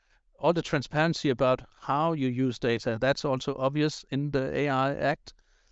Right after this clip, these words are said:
that we have to be able to document that. That's a good s-, place to start, because data governance in, in general is very important, also in relation to the G D P R already been put in place. So if you just start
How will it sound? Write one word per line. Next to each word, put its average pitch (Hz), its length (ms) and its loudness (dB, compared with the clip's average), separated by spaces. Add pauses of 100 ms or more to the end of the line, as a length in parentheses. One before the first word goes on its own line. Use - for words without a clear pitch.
that 127 160 -2
we 117 60 -6
have - 220 -2
to - 140 -14
be 135 140 2
able 143 100 -2
to 135 120 -4
document 139 480 2
that. 131 200 0 (480)
That's 139 320 2
a 208 60 -6
good - 180 -6
s-, 165 400 -10
place 185 240 0
to 147 100 -8
start, 160 280 0
because 131 360 -2
data 160 280 0
governance 170 520 0 (100)
in, 139 160 -2
in 143 120 -4
general 147 580 0
is 147 320 -2 (120)
very 135 260 2
important, 127 480 -2
also 151 240 -2
in 208 80 0
relation 165 340 0
to - 120 -8
the 131 100 0
G 127 160 0
D 120 100 -2
P - 140 -8
R 147 220 0
already 131 400 0
been 120 240 -4
put - 180 -4
in 120 80 0
place. 143 420 0 (480)
So 127 360 0
if 143 200 -2
you 135 60 0
just 156 280 2
start 156 400 0